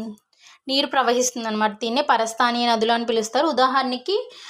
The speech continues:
మన భారతదేశంలో ఉన్న పరస్థానీయ నది ఏంటి అంటే సింధు నది అనమాట. ఈ సింధు నది అనేది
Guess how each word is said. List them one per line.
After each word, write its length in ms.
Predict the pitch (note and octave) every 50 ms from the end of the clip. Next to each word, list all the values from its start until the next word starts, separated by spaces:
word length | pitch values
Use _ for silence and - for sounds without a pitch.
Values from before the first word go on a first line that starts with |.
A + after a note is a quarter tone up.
| - - - _ -
మన 220 | A#3 A#3+ A#3+ B3+ D4+
భారతదేశంలో 840 | D#4 E4+ D4 C#4+ C#4 C4+ C4+ C#4 C4+ C#4 C4+ C4+ - C#4+ C4 B3+ B3
ఉన్న 120 | B3 A#3+
పరస్థానీయ 600 | A#3 - A#3 A#3 C#4 C4+ - - C4+ C4 B3+ B3+ B3
నది 300 | A#3 A3 G#3+ G#3 B3 B3 A3+
ఏంటి 240 | A3 A3 A3 G#3+ A3+
అంటే 220 | A3+ A3 G#3+ A3 F4
సింధు 340 | E4 - E4+ D4 B3 A3+ A3+
నది 220 | A3 G#3 G3+ G#3 G3+
అనమాట. 320 | G3+ G3 G3 G3 G3 G3 - - -
ఈ 80 | C#4+ C#4+
సింధు 380 | - - D#4+ C#4 C4+ C4+ C#4+ D4
నది 280 | C#4+ C#4+ B3+ A3 B3 B3+
అనేది 300 | A#3+ A3+ A3+ A3 A3+